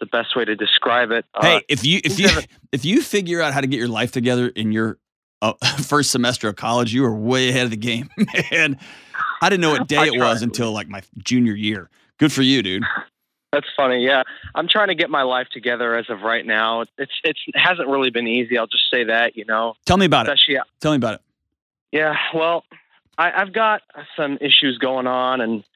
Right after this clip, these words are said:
Speaker 1: I, I think that they need to really be addressed because this is really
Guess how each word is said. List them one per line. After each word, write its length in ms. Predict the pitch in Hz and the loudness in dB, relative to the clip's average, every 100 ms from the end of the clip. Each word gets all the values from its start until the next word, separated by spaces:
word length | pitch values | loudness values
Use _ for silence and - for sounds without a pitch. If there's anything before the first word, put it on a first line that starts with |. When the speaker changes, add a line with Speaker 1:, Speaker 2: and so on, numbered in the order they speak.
| _ _ _ - | _ _ _ -2
Speaker 1:
I, 100 | 131 | 0
I 120 | 131 143 | 0 -2
think 140 | 196 170 | -4 -4
that 120 | 151 | -2
they 100 | 131 | 0
need 140 | 127 120 | 0 0
to 120 | 110 | 0
really 220 | 107 123 120 | 0 0 0
be 160 | 113 | 0
addressed 420 | 113 117 117 110 - | 0 2 0 -2 -8
because 240 | 113 123 | -8 -6
this 100 | 123 135 | -2 0
is 140 | 139 | 0
really 480 | 110 113 135 127 123 | 0 0 2 2 0